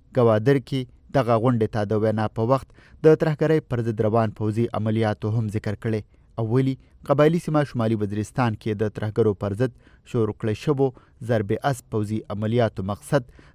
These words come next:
د ترهګرۍ او توندروۍ ټولې ډلې ماتول دي. نوموړي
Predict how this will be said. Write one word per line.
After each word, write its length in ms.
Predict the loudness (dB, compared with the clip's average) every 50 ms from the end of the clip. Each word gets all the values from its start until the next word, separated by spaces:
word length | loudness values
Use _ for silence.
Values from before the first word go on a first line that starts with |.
| -2 4
د 60 | 4 4
ترهګرۍ 560 | 4 4 2 -2 -2 0 2 2 4 4 4 2 0
او 120 | -2 -4 -4
توندروۍ 540 | -2 -4 -6 -4 -2 0 2 2 2 0 0 -2 _ _ _ _ _ 0
ټولې 300 | 4 4 4 4 4 0 -2 -4 -10 -20 -20 -16 -8
ډلې 640 | -2 0 0 0 0 -2 -4 -8 _ _ -6 -4 -2
ماتول 380 | -2 -2 -2 -2 -2 0 -2 -2
دي. 120 | -2 -4 -6 -8 _ _ -20 _ _ _ _ -14 -6 -2
نوموړي 360 | 0 2 4 4 4 4